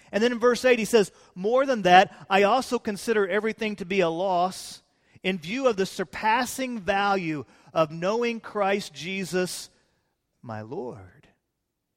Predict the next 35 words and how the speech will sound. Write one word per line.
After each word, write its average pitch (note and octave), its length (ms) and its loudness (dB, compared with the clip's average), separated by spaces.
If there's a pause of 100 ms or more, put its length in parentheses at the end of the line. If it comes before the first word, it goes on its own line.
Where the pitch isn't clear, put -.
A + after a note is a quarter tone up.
(640)
Because C#3+ 440 -2
of C#3+ 80 -12
him, C3 400 -12 (960)
I C3 100 -4
have C3+ 120 -6
suffered D3+ 420 -6
the C3+ 80 -10
loss C3+ 500 -8
of A#2+ 260 -14 (600)
all C#3+ 240 -8
things." D#3 800 -20 (720)
Because A#3+ 340 -2
of A3+ 80 -2
Jesus, G#3+ 500 -4
I've G3 200 2
lost A3 380 -4
relationships. G3 680 -2
I F#3 140 6
have A3 300 2 (220)
lost A3 440 -2
some G3+ 140 -4
things G3+ 280 -4
in F3+ 140 -4
life F#3 260 -2
because G#3 340 0
sometimes A#3 720 -4
people A3+ 240 -8
don't A3+ 180 -4
want A3 120 -2
to G3+ 40 2
associate A#3 760 -2
with F#3 160 -4
me F#3 180 -2
because G3 380 0
of F3+ 160 -4